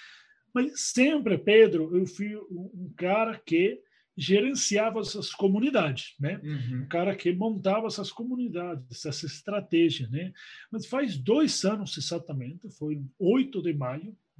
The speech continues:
Speaker 1: faltam três dias,
Speaker 2: Uau!
Speaker 1: foi oito de maio, exatamente faz dois anos que eu falei, "Putz,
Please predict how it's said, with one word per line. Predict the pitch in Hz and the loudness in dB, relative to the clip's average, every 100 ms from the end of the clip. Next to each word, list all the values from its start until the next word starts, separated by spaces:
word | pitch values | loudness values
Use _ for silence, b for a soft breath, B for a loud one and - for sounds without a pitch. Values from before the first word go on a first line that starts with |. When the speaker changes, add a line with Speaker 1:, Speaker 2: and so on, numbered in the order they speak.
| 135 | -18
Speaker 1:
faltam | 156 143 139 | -14 -10 -8
três | 180 190 | -6 -4
dias, | 123 | 2
Speaker 2:
Uau! | 170 190 135 - - | 6 6 6 2 -2
Speaker 1:
foi | 185 233 214 | 4 6 6
oito | - - 226 | 4 0 -2
de | 190 | -2
maio, | 151 170 185 220 226 - - b b - | 0 0 -2 -8 -14 -14 -16 b b -8
exatamente | 143 208 220 202 180 | -2 0 0 -2 2
faz | 196 139 | 2 4
dois | 185 220 - | 2 2 0
anos | 208 233 - - b b | -4 -4 -8 -14 b b
que | 214 | -6
eu | |
falei, | - 202 196 202 202 - _ _ _ _ _ | 0 2 6 6 6 -2 _ _ _ _ _
"Putz, | 226 190 - | -8 -8 -12